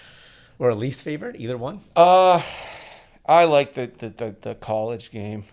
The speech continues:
Speaker 2: I do. I like the shot clock. Um, the international game is,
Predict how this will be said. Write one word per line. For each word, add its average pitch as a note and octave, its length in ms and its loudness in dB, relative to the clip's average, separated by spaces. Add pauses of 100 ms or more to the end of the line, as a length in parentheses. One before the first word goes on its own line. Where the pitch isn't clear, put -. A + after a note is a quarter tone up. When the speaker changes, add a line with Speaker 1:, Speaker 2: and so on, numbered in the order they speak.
(240)
Speaker 2:
I G2+ 100 -14
do. G#2 440 -16 (120)
I A2 100 -10
like G#2 240 -12
the G#2 80 -20
shot G#2 280 -14
clock. G2+ 440 -14 (640)
Um, G2 440 -14
the - 120 -14
international A#2 640 -10
game A2 360 -14
is, G#2+ 380 -16